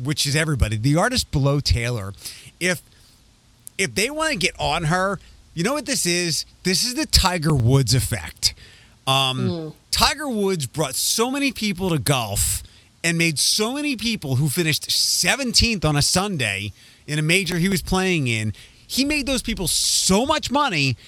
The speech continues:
Speaker 1: it was the Tiger effect. And Taylor is doing that as well. So if there's some, like, middling artist, um,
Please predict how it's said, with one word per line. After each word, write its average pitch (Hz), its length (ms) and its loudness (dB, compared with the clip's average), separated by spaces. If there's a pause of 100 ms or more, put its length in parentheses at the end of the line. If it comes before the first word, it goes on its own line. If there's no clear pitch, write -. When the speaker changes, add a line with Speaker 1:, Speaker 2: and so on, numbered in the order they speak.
(120)
Speaker 1:
it 240 120 -2
was 269 220 -2
the 262 80 -6
Tiger 247 480 -4
effect. 117 360 -10
And 160 160 -4
Taylor 240 420 -2
is 175 100 0
doing 196 320 0
that 185 260 -2
as 156 180 -2
well. 143 380 -2 (240)
So 202 200 -2
if 175 100 -6
there's 233 200 -6
some, 220 400 -2
like, 190 260 -4
middling 196 640 0
artist, 160 640 -2 (460)
um, 135 460 0